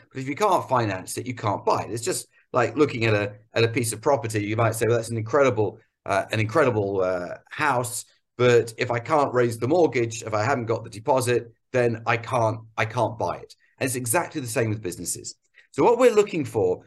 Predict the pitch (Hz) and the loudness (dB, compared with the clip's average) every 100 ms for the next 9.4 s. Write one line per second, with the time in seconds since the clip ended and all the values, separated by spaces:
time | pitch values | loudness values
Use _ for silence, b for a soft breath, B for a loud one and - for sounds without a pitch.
0 | b - 123 123 139 123 113 117 104 104 | b -4 -2 2 0 0 -2 -2 -4 -4
1 | 107 110 95 76 - - - b b b | -4 -2 -2 -4 -14 -20 -20 b b b
2 | 113 113 190 233 226 220 - 180 170 139 | -8 -6 -4 -4 -2 -4 2 2 2 -2
3 | 117 123 - 110 120 101 87 113 110 - | -4 -4 -6 -4 -2 -2 -4 -6 -8 -4
4 | 113 110 139 127 117 117 110 113 131 151 | -4 -2 -2 -2 -2 -2 -2 0 2 2
5 | 165 123 107 92 - 95 135 - _ _ | 4 2 2 -2 -8 -8 -10 -12 _ _
6 | _ _ - 110 123 123 131 - 120 113 | _ _ -4 -2 -2 -2 -2 0 0 0
7 | 107 127 120 110 113 135 - - 104 - | -2 -2 -2 -4 -4 -6 -4 -6 -6 -6
8 | - - - 117 110 113 202 196 165 151 | -14 -12 -6 0 0 2 0 0 -4 -4
9 | 131 - 104 117 | -4 -4 -4 -6